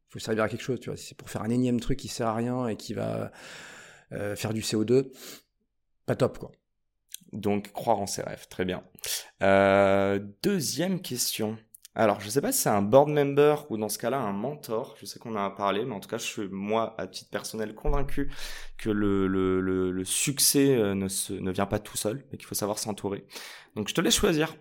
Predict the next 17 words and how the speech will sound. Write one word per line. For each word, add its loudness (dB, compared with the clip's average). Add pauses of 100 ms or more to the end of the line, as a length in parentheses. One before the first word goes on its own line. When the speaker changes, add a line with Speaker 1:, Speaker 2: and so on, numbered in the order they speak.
Speaker 2:
Est-ce -6
que 2
c'est 2
au 4
niveau 4
de 0
Teampact 0
aujourd'hui 0
ou 0
est-ce -2
que 2
c'était 0
il -2
y 4
a 4 (800)
vingt-trois 0
ans -4